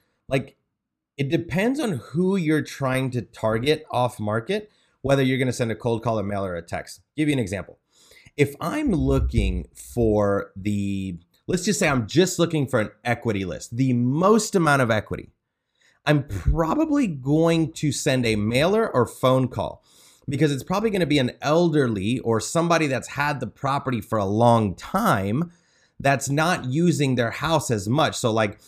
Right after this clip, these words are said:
someone who's sixty-five probably doesn't need a two-story, three thousand square foot home. So I'm gonna target them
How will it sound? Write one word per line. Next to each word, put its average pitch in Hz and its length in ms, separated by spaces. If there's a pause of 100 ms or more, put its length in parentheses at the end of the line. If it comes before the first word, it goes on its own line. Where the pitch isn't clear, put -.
(160)
someone 151 240
who's 131 160
sixty-five 139 580
probably 123 220
doesn't 110 240
need 117 140
a 104 60
two-story, 117 580
three 123 260
thousand 107 440
square - 380
foot 90 180
home. 131 360 (300)
So 151 120
I'm 151 80
gonna 135 180
target 185 520
them 117 280